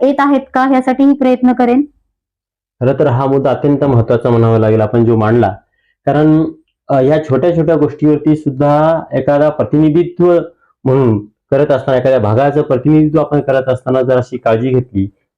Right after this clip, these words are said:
Speaker 2: तर त्या भागाचा निश्चितच विकास होऊ शकतो असा,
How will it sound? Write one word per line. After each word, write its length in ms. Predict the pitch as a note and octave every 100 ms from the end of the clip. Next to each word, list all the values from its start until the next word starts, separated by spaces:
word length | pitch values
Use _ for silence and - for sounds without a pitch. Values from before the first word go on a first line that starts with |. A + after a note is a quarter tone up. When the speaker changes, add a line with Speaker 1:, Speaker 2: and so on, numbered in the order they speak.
| -
Speaker 2:
तर 80 | A#2+
त्या 240 | - -
भागाचा 400 | B2 A#2 A#2+ C3
निश्चितच 520 | B2 A#2+ B2+ C3+ C#3
विकास 340 | B2+ A2+ C#3+ C#3
होऊ 260 | - C#3 D#3
शकतो 500 | D#3+ - A2+ G#2 - _ _
असा, 440 | G#2+ G#2+ C#3 A#2+